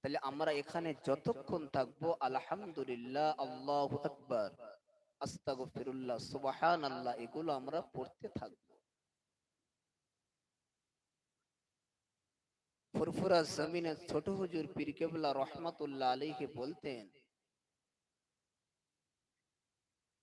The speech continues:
যে বয়স্কদের জন্য এই জলসা মাহফিলগুলো একটা পাঠশালা, একটা স্কুল, একটা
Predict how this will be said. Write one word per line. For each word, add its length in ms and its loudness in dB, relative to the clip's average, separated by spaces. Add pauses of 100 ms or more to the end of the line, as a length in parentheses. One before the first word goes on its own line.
(480)
যে 100 4 (160)
বয়স্কদের 840 6
জন্য 360 0 (3000)
এই 140 2 (120)
জলসা 440 2
মাহফিলগুলো 840 0
একটা 280 0
পাঠশালা, 960 -2 (1300)
একটা 220 -2 (240)
স্কুল, 580 -4 (1900)
একটা 200 0